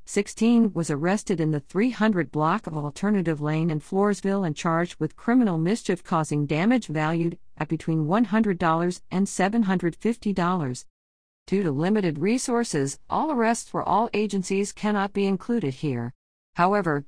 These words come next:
this week's arrests also include five additional arrests by two agencies for possession of marijuana, a controlled substance, or drug paraphernalia. Anyone with information about a crime may provide a tip to the Crime Stoppers hotline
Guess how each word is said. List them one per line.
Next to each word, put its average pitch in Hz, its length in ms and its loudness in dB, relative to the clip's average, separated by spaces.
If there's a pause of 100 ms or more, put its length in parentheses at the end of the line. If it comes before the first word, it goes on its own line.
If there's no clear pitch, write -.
this 180 200 -2
week's 214 280 2
arrests 175 500 0
also 220 380 0
include 143 360 -2
five 185 320 0
additional 165 540 0
arrests 160 340 0
by 135 200 -4
two 269 260 -2
agencies 165 560 -2
for 160 140 -2
possession 160 440 -2
of 135 120 -2
marijuana, 147 680 0 (220)
a 156 80 -4
controlled 180 420 -2
substance, 254 580 -2 (200)
or 202 160 -2
drug 185 340 -2
paraphernalia. 143 840 -2 (680)
Anyone 220 340 4
with 180 160 2
information 202 640 0
about 143 220 2
a 135 80 -2
crime 190 400 0
may 180 180 2
provide 143 460 0
a 139 40 0
tip - 300 -6
to - 100 -6
the 151 120 -2
Crime 165 320 0
Stoppers 151 500 -2
hotline 147 560 0